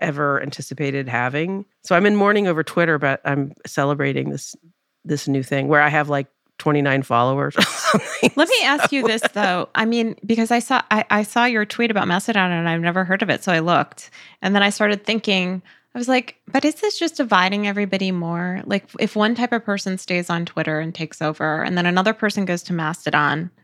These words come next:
Speaker 2: are we just becoming more divided?"
Speaker 1: Well, maybe we're just becoming as divided as we've always been.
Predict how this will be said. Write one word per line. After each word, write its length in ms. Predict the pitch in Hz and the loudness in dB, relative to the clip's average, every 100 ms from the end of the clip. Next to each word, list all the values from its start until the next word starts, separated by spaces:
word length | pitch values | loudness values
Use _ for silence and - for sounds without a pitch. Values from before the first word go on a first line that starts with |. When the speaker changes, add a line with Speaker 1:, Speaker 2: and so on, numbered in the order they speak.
| - | 0
Speaker 2:
are 120 | 214 | 2
we 100 | 214 | 2
just 220 | 226 247 | 0 0
becoming 340 | 247 214 214 202 | 0 0 0 0
more 160 | 185 | 0
divided?" 540 | 180 165 160 170 - - _ _ _ _ - | -2 -4 -6 -8 -10 -16 _ _ _ _ -8
Speaker 1:
Well, 260 | 175 165 | 0 2
maybe 240 | 170 170 175 | 4 4 4
we're 160 | 160 | 0
just 300 | 160 151 147 | -2 -6 -4
becoming 340 | 151 170 156 147 | -2 0 2 2
as 140 | 135 | 0
divided 400 | 156 156 151 151 | 0 2 4 2
as 100 | 143 | 0
we've 160 | 135 135 | 0 2
always 300 | 175 160 139 | 2 0 -4
been. 340 | - - 143 | -6 -6 -8